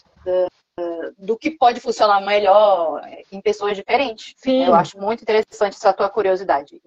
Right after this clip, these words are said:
Speaker 2: Sim.
Speaker 1: Muito, é,
Speaker 2: Inclusive, Marcinha, isso aí que
Speaker 1: útil.
Speaker 2: você falou é interessante, porque às vezes a pessoa chega com uma situação e eu sei que tem uma técnica, uma terapia específica que seria muito boa para essa pessoa, que n-, não é a minha expertise.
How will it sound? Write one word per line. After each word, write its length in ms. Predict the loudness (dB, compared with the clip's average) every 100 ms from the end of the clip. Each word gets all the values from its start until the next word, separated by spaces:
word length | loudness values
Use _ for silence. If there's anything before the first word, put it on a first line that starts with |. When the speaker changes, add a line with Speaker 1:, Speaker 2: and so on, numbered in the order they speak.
| -16 -10
Speaker 2:
Sim. 360 | -6 -6 -6 -10
Speaker 1:
Muito, 540 | -14 -14 -10 -10 -10 _ _ _ -10
é, 380 | -6 -6 -8 -12 _ _ _ _ _ _
Speaker 2:
Inclusive, 720 | -8 -2 0 0 -2 -2 0
Marcinha, 600 | 0 -2 _ -20 -10 -4
isso 120 | 0 2
aí 100 | 2
que 80 | 0
Speaker 1:
útil. 80 |
Speaker 2:
você 120 | 0 0
falou 400 | 0 0 2 0
é 60 |
interessante, 480 | 0 -2 -4 -6 -10
porque 220 | -10 -4
às 100 | -4
vezes 140 | -2 -2
a 40 |
pessoa 220 | -4 -6
chega 380 | -6 -4 -2 -4
com 100 | -6
uma 120 | -10
situação 600 | -10 -10 -8 -4 -2 -4 -12 _ _ _
e 420 | -8 -4 -4 -6 -2
eu 140 | 0 0
sei 280 | 0 -4 -4
que 100 | -8
tem 140 | -6
uma 160 | -4 -6
técnica, 580 | _ 0 0 -2 -6
uma 140 | -4 -2
terapia 360 | -2 -2 -6
específica 640 | -10 -6 -6 -6 -10 -10 -12
que 100 | -6
seria 220 | -2 -2
muito 160 | 0
boa 160 | 4 4
para 120 | 2
essa 100 | -4
pessoa, 500 | -6 -4 -4 -4 -8 _ _ -6
que 80 |
n-, 140 | -6 -6 0
não 180 | 2 2
é 80 |
a 20 | 0
minha 100 | -2
expertise. 640 | -2 -4 -4 -8 -10 -16